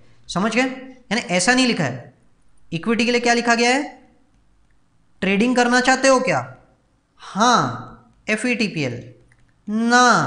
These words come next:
एफ़ईओसीआई, ठीक है। चलो,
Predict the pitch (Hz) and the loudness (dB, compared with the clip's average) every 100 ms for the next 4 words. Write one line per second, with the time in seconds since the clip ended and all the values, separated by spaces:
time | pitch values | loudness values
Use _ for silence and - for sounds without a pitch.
0 | 123 - - - 202 214 226 185 151 131 | -4 -10 -16 -8 -4 -2 -2 -2 -2 -6
1 | 117 117 _ _ _ _ _ _ _ _ | -8 -12 _ _ _ _ _ _ _ _
2 | _ _ _ _ _ _ _ _ _ _ | _ _ _ _ _ _ _ _ _ _
3 | - - - 175 269 - - - _ _ | -20 -20 -6 0 0 -2 -14 -20 _ _
4 | _ - 151 120 | _ -10 -8 -8